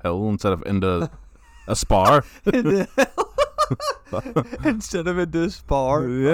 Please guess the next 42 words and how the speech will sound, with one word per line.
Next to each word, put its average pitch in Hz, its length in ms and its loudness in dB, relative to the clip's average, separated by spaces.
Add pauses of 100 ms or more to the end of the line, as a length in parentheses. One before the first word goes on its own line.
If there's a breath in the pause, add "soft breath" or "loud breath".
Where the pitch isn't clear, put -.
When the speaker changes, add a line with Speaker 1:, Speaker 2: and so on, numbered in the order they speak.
(160)
Speaker 2:
Right, 123 60 2
brilliant. 147 260 -2
Ah, 190 80 6
you 196 140 2
know 208 80 6
what? 208 80 6
I 190 120 4
reckon 185 360 0
that's 151 200 -2
what 147 120 -6
the 143 100 -4
thinking 131 340 -4
was. 135 400 -2
Speaker 1:
<laughs> - 60 -10
Yeah. 131 160 2
Speaker 2:
Just 135 300 -8
in 151 240 -4
case 160 180 -4
they 156 100 -4
get 143 160 -4
out, 123 240 -4
just 143 200 -8
so 151 100 -6
they 135 80 -6
don't 139 120 -2
run 127 180 -2
into 120 200 -6
a 123 40 -4
spar. 123 540 -4
Speaker 1:
The 135 140 4
original 147 420 4
Belfast 165 500 2
Zoo 165 80 2
used 135 280 0
to 113 80 -2
be 98 200 -2
on 98 80 0
the 95 120 0
other 101 160 0
side 131 240 0
of 120 100 0
the, 95 160 -4